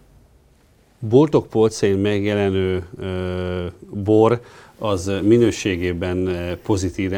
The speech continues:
irányba változzon, és ez nem csak azért, hogy ti magatok jót termeltetek, hanem mondjuk a külföldről beérkező, hát, ö, minőségében a hazait nagyon sok esetben távolról ugató.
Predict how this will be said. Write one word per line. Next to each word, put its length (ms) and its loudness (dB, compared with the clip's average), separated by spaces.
irányba 480 -4
változzon, 600 -4
és 160 -6
ez 100 -2
nem 140 0
csak 200 -8
azért, 300 -4
hogy 120 -10
ti 120 -6
magatok 460 -4
jót 240 -4
termeltetek, 680 -6
hanem 220 -4
mondjuk 240 -4
a 60 -10
külföldről 640 0
beérkező, 800 -2
hát, 200 -8
ö, 420 -4
minőségében 840 2
a 80 -2
hazait 560 -4
nagyon 200 -8
sok 180 -12
esetben 580 -8
távolról 600 -2
ugató. 600 -4